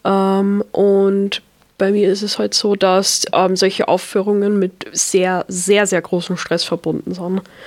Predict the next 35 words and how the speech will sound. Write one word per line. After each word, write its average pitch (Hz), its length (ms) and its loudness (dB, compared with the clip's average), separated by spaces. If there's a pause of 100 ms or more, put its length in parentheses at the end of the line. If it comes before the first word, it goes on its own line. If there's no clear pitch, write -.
(320)
Und 185 160 -2
das 190 160 2
vor 196 160 0
Leuten 190 240 4
stehen, 185 280 0
ich 196 120 0
kann 196 200 0
das 196 180 -2
halt 180 320 0
echt - 380 -6
nicht 185 480 0
sehr - 220 -2
oft - 240 -6
machen. 180 420 -6 (720)
Was 190 180 0
natürlich, 196 480 2
äh, - 220 -4
hauptberuflich 196 960 -2
halt 170 180 0
schon - 160 -4
da 196 80 -6
muss. 226 340 -4 (720)
Ähm, 196 540 2 (960)
aber, 196 760 2
ähm, 185 100 0
ich 190 160 0
werd 185 240 0
das, 196 200 0
äh, - 140 -4
zumindest 269 320 4
als 202 140 0
Laiendarstellerin 180 840 0
trotzdem 170 480 -2
weitermachen, 160 520 0
definitiv. - 840 -4